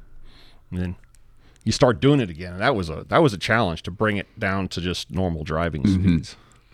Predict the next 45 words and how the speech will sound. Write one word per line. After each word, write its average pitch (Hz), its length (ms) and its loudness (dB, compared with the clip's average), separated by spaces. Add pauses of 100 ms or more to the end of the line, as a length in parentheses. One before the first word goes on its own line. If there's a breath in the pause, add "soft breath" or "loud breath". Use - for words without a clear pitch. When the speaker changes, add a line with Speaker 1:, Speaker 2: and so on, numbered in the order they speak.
(180)
Speaker 2:
I 107 100 -10
have, 117 340 -2
I 92 160 -2
have, 85 200 -4 (300)
I 82 120 -2
live 90 260 2
with 92 120 2
that 78 180 -6
challenge, - 480 -8
but - 180 -8
I 80 120 -6
have 82 180 -4
<laughs> - 500 6
the 101 140 -4
verbal 123 480 6
hashtag 85 640 -4
always 90 360 4
cannonballing. 82 760 -2
I've 131 120 -4
Speaker 1:
Yeah. 104 80 2
Speaker 2:
never 85 180 0
used 85 380 -6
it 73 100 -10
in 73 100 -4
the - 120 -6 (340)
text-a-majigger 82 880 -2
thing, 80 300 -12
but, 80 160 -12 (480 loud breath)
um, 80 420 -4
yeah, 98 200 2
when 82 180 0
I'm 90 100 2
driving, 95 380 2
I'll 85 160 -4 (100)
pull 101 260 4
a 85 40 -4
fa-, - 320 -8 (360)
good 104 220 -4
pass 92 380 2
or - 20 -12
something. 78 320 -6
I'll - 60 -14
just - 240 -14
be - 60 -6
like, - 220 -16